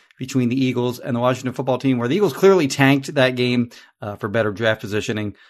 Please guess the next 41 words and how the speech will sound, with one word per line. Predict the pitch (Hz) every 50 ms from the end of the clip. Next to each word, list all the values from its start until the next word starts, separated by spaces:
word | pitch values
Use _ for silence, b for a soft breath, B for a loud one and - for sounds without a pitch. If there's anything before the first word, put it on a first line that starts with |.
| b b b _
Um, | - 113 107 104 101 95 92 92 _ _
he | - 131 120 113 113 110 110 113 131 - _ _ -
gave | 113 110 98
a | 98
very | 101 135 147 151 147
bland, | 123 107 98 123 120 123 131 131 131 131 131 120
vanilla, | 113 113 110 113 117 113 113 113 113 113 123 - _ _ -
uh, | 107 101 98 98 -
answer, | 127 151 175 175 - 196 185 180 180 B B B B B B - -
uh, | 101 101 98 90
saying | - - 107 104 101 101
that | 101 95 98
every | 107 101 101 104 90
game | 98 104 104 101 101 98 95
is | 95 90 -
basically, | 117 113 98 - - 117 107 98 95 110 110 - -
you | - 101 95
know, | 95 92
they | 90 95 98
all | 104 104 101
mean | 110 110 107 104
the | 104
same | - - 139 131 123
thing, | 120 151 143 139 135 123
blah, | 120 113
blah, | 110 107 104
blah, | 104 104
blah, | 95 104 98
blah. | 117 127 123 120 117 - B B B B B B -
But, | - 113 107 104
uh, | 101 101 101
very | 117 220 254 233 208
clearly, | 143 - - - 185 190 175 156 135 117 104 98 101 98 _ _ _ _ _ _ _ _ _
the | - 120 120 117
Giants, | 98 107 131 131 131 123 113 107 104 90 - - - b b b b b b -
uh, | - - - 101 98 98 95 92 95 - _ -
pathetic | - 123 - 147 160 165 160 -
as | 147 131 117
it | 151 151
may | 151 143 147 147
be | 135 151 147 117 101 95 87 _